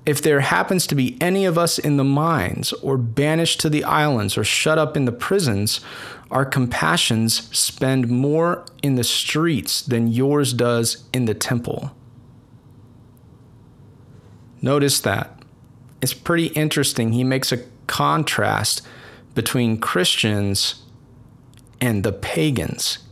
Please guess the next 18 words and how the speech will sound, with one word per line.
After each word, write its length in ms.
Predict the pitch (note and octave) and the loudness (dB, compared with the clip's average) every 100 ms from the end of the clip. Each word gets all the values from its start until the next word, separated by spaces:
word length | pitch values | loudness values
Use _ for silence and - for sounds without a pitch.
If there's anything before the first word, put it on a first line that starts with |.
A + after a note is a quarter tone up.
| - | -20
He 240 | - D#3 | -6 -2
says 420 | D3+ - C#3+ B2 | 0 0 0 0
the 100 | A2+ | -2
pagans 920 | G2 - F#3 G3 A#2+ F#2+ G2 - - - - - - - - - - | -4 -2 0 0 0 0 0 -2 -6 -12 -20 -20 -20 -20 -20 -20 -10
collect 400 | - A#2+ A#2 - | -2 2 2 2
money 540 | A#2+ B2 A2+ F#2 F#2+ - - - - - - - - - | 0 2 2 0 -4 -8 -20 -20 -20 -20 -20 -20 -20 -10
to 120 | - A#2 | -2 0
make 460 | A2+ B2+ B2 - - | 2 2 0 -2 -2
immaculate 920 | A#2+ A2+ A#2+ B2 - A#2+ G2+ - - - - - | 0 2 2 0 0 0 0 -2 -8 -20 -20 -10
temples, 760 | - A2+ - - - - - - - - - - - - - - - - - - - | -2 -2 -2 -6 -4 -4 -6 -10 -20 -20 -20 -20 -20 -20 -20 -20 -20 -20 -20 -20 -6
but 320 | B2 B2 - | -2 -2 -2
the 80 | A#2 | -6
Christian's 880 | A2+ - - G3 - - A#2 G2+ F#2+ | -4 -4 -2 0 -2 0 0 0 -2
money 480 | F2 E2+ F#2 B2 - - - - - - - - - - G#2+ | -4 -4 -4 -8 -12 -20 -20 -20 -20 -20 -20 -20 -20 -6 -2
goes 680 | B2+ C#3 C#3+ C#3+ C3+ - - - - - - - - | 2 2 4 2 0 -6 -12 -20 -20 -20 -20 -20 -8
to 260 | - A#2 G#2 | -2 0 0
lifting 720 | G#2+ A2 A#2+ C#3 - C#3 B2 | -2 0 0 0 0 0 0
up 300 | G2+ - | 0 -4